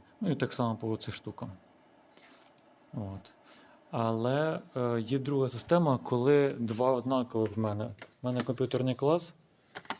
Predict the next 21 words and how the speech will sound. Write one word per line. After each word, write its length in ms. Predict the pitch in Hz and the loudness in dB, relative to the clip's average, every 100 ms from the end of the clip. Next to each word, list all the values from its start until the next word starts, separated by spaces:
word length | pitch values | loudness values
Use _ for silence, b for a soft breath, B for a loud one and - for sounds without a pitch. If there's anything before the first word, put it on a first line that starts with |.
| 123 | -2
закупляли 760 | 117 117 120 131 131 123 120 120 - - _ _ _ - | -2 0 -2 4 6 6 4 0 -12 -14 _ _ _ -2
оптом, 420 | 143 143 - 151 147 - - - - - - - - _ - - - - - - | 0 0 0 0 0 -4 -6 -18 -20 -14 -12 -12 -18 _ -14 -10 -4 -4 -6 -6
і 80 | 117 | -2
в 80 | |
мене 240 | 131 131 127 - - - _ - - - - - _ _ | 4 4 6 2 0 -18 _ -14 -12 -6 -6 -6 _ _
і 60 | 131 | -8
то, 340 | - 135 123 147 190 - - - _ _ | 0 2 2 0 -8 -10 -18 -20 _ _
хай 140 | - 135 | -4 -2
буде 220 | 131 131 | 4 4
сто 160 | - | 4
двадцять. 520 | 113 107 104 - - - - - - - _ _ _ _ - B B B B - | 0 2 0 -4 -12 -14 -20 -10 -10 -10 _ _ _ _ -20 B B B B -4
От 140 | 127 | -2
коли 260 | - 143 143 | 2 4 4
сто 140 | 143 | 0
двадцять 380 | 131 151 170 131 | 2 2 2 0
і 60 | |
вони 220 | 123 127 127 | 0 2 0
однакові, 560 | 123 139 151 143 120 | 2 0 0 -2 -4
то 140 | 117 120 | -4 -8
в 80 | |
системі 580 | 101 117 - 143 139 120 | -8 -10 -2 0 0 -2